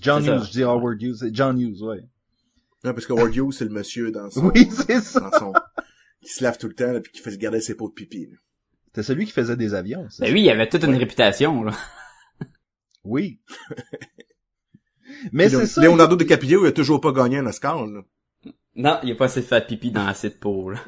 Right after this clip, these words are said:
Speaker 2: <laughs>
Speaker 1: Qu'est-ce qu'on, qu'est-ce qu'on a aimé d'autre ? Moi, je, je, je, j'écoute le, l'histoire. Euh, l'histoire, j'ai trouvé qu'elle était intéressante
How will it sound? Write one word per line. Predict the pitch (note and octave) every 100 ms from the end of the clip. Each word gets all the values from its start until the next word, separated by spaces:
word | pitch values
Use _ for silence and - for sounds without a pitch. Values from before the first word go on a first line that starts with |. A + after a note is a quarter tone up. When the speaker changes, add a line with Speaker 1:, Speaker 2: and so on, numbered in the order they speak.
| - - -
Speaker 2:
<laughs> | C#3+ - - - - - - _ - _ - _ _ _ _
Speaker 1:
Qu'est-ce | C#4+ C4+
qu'on, | F#3+ C3
qu'est-ce | F#3 -
qu'on | F3
a | E3
aimé | D3
d'autre ? | C#3 C#3 A#2 A2
Moi, | B2 E3 D3+
je, | B2 B2 A#2+
je, | A#2 A#2+ A2+
je, | A2 A#2
j'écoute | A2 A2+ A2 D#3+ E3
le, | - A#2 A#2
l'histoire. | A2 A#2+ - C3 C3 D#3 F3 F3 F3 _ _ _ _ _
Euh, | B2 A#2+ A#2+ - B2+
l'histoire, | D#3 - G3 C4
j'ai | F#3+
trouvé | D3 B2+ B2+ D#3+
qu'elle | A#2+
était | B2+
intéressante | A#2 B2 G#2+ G#2 C#3+ D3 F#3 F3+